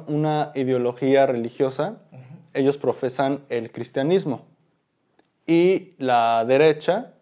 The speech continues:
Speaker 1: que es el pan, pri, eh, P R D, aunque diga el P R D que es de izquierda, no es súper de derecha, Movimiento Ciudadano, ni se diga, eh, son la mayoría católicos.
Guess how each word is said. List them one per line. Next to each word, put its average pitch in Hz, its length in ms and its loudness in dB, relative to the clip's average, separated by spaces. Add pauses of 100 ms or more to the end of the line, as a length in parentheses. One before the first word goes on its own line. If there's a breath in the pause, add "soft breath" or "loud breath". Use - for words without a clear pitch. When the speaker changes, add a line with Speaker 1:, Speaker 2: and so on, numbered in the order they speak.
(160)
Speaker 1:
que 110 300 0
es 113 140 -8
el 107 120 -6
pan, 120 600 2
pri, 117 600 0 (320 soft breath)
eh, 107 180 -2
P - 200 4
R 135 180 8
D, 135 100 4
aunque 131 280 0
diga 143 140 2
el 139 100 0
P 147 80 0
R 143 180 2
D 143 160 2
que 139 140 4
es 135 80 2
de 131 80 2
izquierda, 135 420 4
no 135 240 2
es 131 180 2
súper 147 440 4
de 131 140 4
derecha, 127 540 2 (380 loud breath)
Movimiento 123 540 -2
Ciudadano, 135 640 2
ni 135 180 -6
se 131 160 0
diga, 139 500 0 (680 soft breath)
eh, 123 440 4
son 135 480 0
la 127 80 4
mayoría 123 420 2
católicos. 135 720 -2